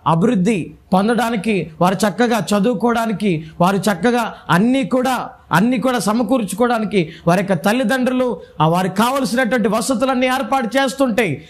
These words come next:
ఆ తల్లిదండ్రులు విడిచిపెట్టి సొంత మార్గాల గుండా ఈరోజు యవనస్తులు బయలుదేరుతున్నారండి.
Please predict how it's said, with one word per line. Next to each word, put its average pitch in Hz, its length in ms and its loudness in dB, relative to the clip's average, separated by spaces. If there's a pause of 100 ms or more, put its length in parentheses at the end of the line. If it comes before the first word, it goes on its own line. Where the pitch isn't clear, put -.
(140)
ఆ 175 120 4
తల్లిదండ్రులు 262 680 0
విడిచిపెట్టి 247 800 0 (120)
సొంత 233 340 0
మార్గాల 269 600 0
గుండా 262 160 0
ఈరోజు 262 520 0 (200)
యవనస్తులు 247 540 2
బయలుదేరుతున్నారండి. 214 1120 0